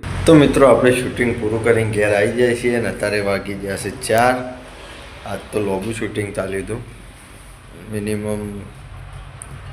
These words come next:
બે ચાર કલાક જેવું, અને ચા પીવાની હજી બાકી છે, તો ફટોફટ ચા પી લઈએ. ડીગી બેન આજ તો સૂઈ ગયો,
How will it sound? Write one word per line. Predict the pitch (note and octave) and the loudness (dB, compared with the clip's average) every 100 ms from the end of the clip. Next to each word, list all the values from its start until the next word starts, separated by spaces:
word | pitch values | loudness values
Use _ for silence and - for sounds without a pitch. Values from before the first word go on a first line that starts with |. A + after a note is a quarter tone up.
| B2 | -8
બે | A#2 G#2 F#2+ | -4 -4 -6
ચાર | G2 F#2 | -8 -8
કલાક | F#2+ F#2+ F#2+ | -6 -6 -6
જેવું, | F#2 G2+ C3 - - - - - - - - | -4 -4 -4 -8 -10 -12 -14 -14 -14 -16 -14
અને | G#2+ F#2 F#2+ G2 G2 F#2+ | -12 -10 -8 -8 -8 -8
ચા | G2+ G2 | -4 -4
પીવાની | G2 G#2+ G2+ G#2 G#2 G2 | -4 -4 -2 -2 -4 -4
હજી | G2 | -4
બાકી | G2+ G2 F#2+ B2 | -4 -4 -4 -4
છે, | A2+ G2+ - - - | -4 -6 -8 -18 -16
તો | D3 G2 F#2+ - | -12 -8 -10 -10
ફટોફટ | - G#2 G2+ F#2+ - | -6 -6 -6 -10 -6
ચા | F#2+ | -6
પી | F#2 A2+ | -4 -4
લઈએ. | A2+ A#2+ G2+ G2 - - - - - - - A#2+ F#2+ | -2 -2 -2 -6 -14 -20 -20 -20 -20 -20 -20 -18 -10
ડીગી | G2 F#2+ G2+ | -10 -8 -8
બેન | G#2 G2 | -6 -6
આજ | G2 - | -8 -8
તો | G#2 | -8
સૂઈ | G2 A2+ | -6 -8
ગયો, | G#2+ F#2 | -6 -8